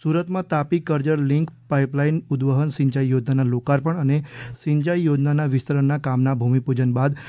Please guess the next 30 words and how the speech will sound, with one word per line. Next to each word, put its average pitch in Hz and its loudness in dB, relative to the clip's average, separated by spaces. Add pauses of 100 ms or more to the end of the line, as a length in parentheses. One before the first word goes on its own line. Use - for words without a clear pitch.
(140)
સભાને 151 0
સંબોધતા 143 0
શ્રી 131 0
પટેલે 131 0
આ 147 0
વાત 120 -2
કહી. 120 0 (520)
તેમણે 170 0
કહ્યું, 185 0
આદિવાસી 165 0
વિસ્તારના 147 0
કોઈ 143 0
પણ 160 -2
કામ 147 0
અધૂરા 131 0
ન 135 2
રહી 123 0
જાય 135 0
તે 143 -2
દિશામાં 131 0 (320)
કામ 135 2
કરાશે. 120 -2 (480)
શ્રી 160 2
પટેલે 170 0
લોકોને 165 0
તેમના 156 0
વિસ્તારમાં 143 0
જરૂર 131 0
મુજબના 127 2
કામ 131 0